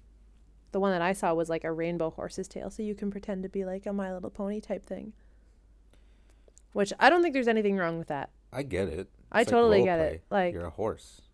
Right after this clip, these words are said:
Speaker 1: yeah,
Speaker 2: Some
Speaker 1: exactly.
Speaker 2: people are into horses.
Speaker 1: But this is what I wondered, like, if I could get, like, a butt plug with a bunny tail, does it also come with a bunny ears? And it doesn't.
Speaker 2: <laughs>
Speaker 1: Like, you have to go around and try to find separate bunny ears.
Speaker 2: <laughs>
Speaker 1: And at this particular store that we were
Speaker 2: They
Speaker 1: at, they
Speaker 2: didn't?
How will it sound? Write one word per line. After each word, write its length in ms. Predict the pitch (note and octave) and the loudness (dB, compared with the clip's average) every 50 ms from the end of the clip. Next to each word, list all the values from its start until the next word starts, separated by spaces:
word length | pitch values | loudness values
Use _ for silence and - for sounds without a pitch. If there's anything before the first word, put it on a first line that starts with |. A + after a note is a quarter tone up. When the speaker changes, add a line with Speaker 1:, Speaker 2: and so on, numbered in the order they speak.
| _ | _
Speaker 1:
yeah, 120 | - A#3+ A3 | -2 -2 0
Speaker 2:
Some 60 | G3 | 0
Speaker 1:
exactly. 320 | G3 G3 G3+ G#3 - - - | 0 -2 -2 -4 -4 -4 -6
Speaker 2:
people 120 | - F2+ F#2 | -4 -4 -4
are 60 | F#2 | -6
into 180 | F#2 F#2 F#2+ | -6 -6 -8
horses. 340 | F#2 F#2 G#2 A2 - - - - - - | -8 -8 -10 -12 -16 -20 -20 -20 -12 0
Speaker 1:
But 120 | - B3 G3+ | 0 0 0
this 120 | B3+ A#3 | 2 -2
is 100 | C#4 A#3+ A#3+ | -2 2 4
what 120 | B3 A#3 | 6 6
I 60 | A3+ G#3 | 6 6
wondered, 320 | G#3+ A#3 A#3 A3 G3+ G3 | 4 2 2 2 2 2
like, 200 | G3 F#3+ F#3+ - | 2 0 2 0
if 120 | G3 G3+ | -2 0
I 80 | G3+ G3+ | 0 -2
could 140 | G3+ A3 G3 | -2 -2 0
get, 160 | - F#3+ - - | 0 0 0 0
like, 140 | F#3+ F3 - | -2 -2 -2
a 60 | E3+ | -2
butt 220 | - F#3 F3+ - | -2 -2 -4 -4
plug 180 | - - F#3+ F3 | -4 -6 -4 -4
with 100 | F#3 F3 | -4 -6
a 40 | F3 | -6
bunny 280 | E3 - F3+ G#3+ B3 B3+ | -4 -4 -4 -2 -4 -6
tail, 300 | - - G3 E3 D#3+ E3 | -4 -4 -2 -2 -2 -2
does 200 | D#3+ F#3+ F3 E3+ | -2 -4 -4 -2
it 40 | F3 F3+ | -2 -4
also 200 | F3+ E3+ - F#3+ | -4 -6 -8 -10
come 200 | - - F#3 F3+ | -8 -8 -8 -8
with 120 | F3 - | -6 -8
a 40 | E3+ | -8
bunny 280 | - F3+ E3+ E3+ F3 - - | -6 -6 -6 -6 -8 -6 -4
ears? 400 | A3+ A3 E3+ - - - - - - _ _ _ _ _ - | -4 -2 -2 -4 -4 -8 -12 -14 -18 _ _ _ _ _ -2
And 140 | G3+ G3+ G#3+ | 0 0 0
it 220 | A3+ - - - | 0 -2 -4 -4
doesn't. 720 | - D#4+ F4+ G4 F#4+ - F4+ D#4+ C4 G3+ F3 - - - - - - - - - | -2 0 0 0 0 2 0 0 0 0 -4 -8 -14 -20 -20 -20 -20 -20 -16 -16
Speaker 2:
<laughs> 120 | - - - - - - - - - | -16 -16 -16 -20 -20 -16 -16 -10 0
Speaker 1:
Like, 200 | C4 D4 C#4+ - | 2 2 2 2
you 80 | D#4 C#4 | 0 0
have 160 | D4+ E4 - | -2 -2 -2
to 80 | F4+ - | -2 0
go 280 | - F4 F4 F4 E4+ | 2 4 4 6 4
around 220 | E4+ E4+ E4+ F4 E4+ | 4 4 2 2 2
and 120 | E4 D4+ | 0 -2
try 180 | - - D#4+ D#4+ | 0 0 2 2
to 60 | D4+ | 2
find 360 | - - D#4+ D#4+ E4 D#4+ D4+ | 0 -2 -2 0 0 -2 -4
separate 380 | - - D#4+ D4+ - - - - | -2 -2 -2 0 0 -2 -2 -2
bunny 320 | C4 D4 E4 E4 B3+ G#3+ | -4 -2 -2 -2 -2 -2
ears. 380 | G#3 F#3 D#3 - E2+ G2+ - - - | -2 -2 -2 -4 -6 -8 -10 -12 -16
Speaker 2:
<laughs> 40 | - - - - - - - | -14 -14 -16 -16 -16 -14 -2
Speaker 1:
And 120 | - B3 C4 | 2 4 4
at 80 | C4 B3+ | 6 4
this 100 | D4+ - | 2 -2
particular 360 | - C#4 C#4 D4 D4+ C#4+ C4 | -2 -6 -2 0 2 2 2
store 300 | A3 - - C#4 C#4+ D#4 | 2 2 2 4 4 4
that 80 | D#4+ C#4+ | 4 2
we 80 | B3 A#3 | 2 0
were 120 | A3 G#3 | 2 2
Speaker 2:
They 60 | G3 G3+ | 2 0
Speaker 1:
at, 80 | G#3 G#3 | 2 2
they 100 | B3 A#3+ | 0 -2
Speaker 2:
didn't? 80 | - | 0